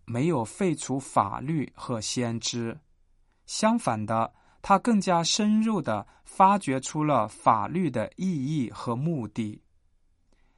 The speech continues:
法律和先知，总括来说，就是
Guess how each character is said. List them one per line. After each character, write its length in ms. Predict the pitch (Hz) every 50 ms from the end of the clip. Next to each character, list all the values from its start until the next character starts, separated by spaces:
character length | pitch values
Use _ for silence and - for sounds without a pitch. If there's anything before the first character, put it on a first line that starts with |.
| _ _
法 420 | _ - - - 120 107 101 101 101
律 300 | 117 143 143 127 104 - - _ _
和 180 | - - 170 151
先 440 | 139 - - - 196 202 208 208 202
知， 340 | - - 185 185 185 185 - _ _ _ _ _
总 240 | - - 143 127 127
括 220 | 123 - - 190
来 220 | 143 113 107 117 135
说， 440 | - - - 170 160 156 151 - - _ _ _ _
就 160 | - 185 165 147
是 220 | - - - 131